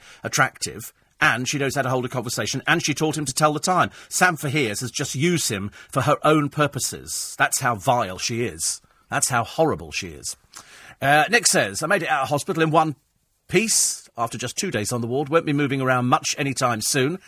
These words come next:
But then my kind brother has thoughtfully filled up my fridge and freezer.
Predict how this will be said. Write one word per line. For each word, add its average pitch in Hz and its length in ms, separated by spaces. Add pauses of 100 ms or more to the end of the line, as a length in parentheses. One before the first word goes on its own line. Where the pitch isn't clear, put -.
(260)
But 160 120
then 180 100
my 175 160
kind 247 320
brother 107 220
has 127 100
thoughtfully 160 360
filled 170 260
up 165 100
my 156 160
fridge 175 300
and 190 100
freezer. 202 460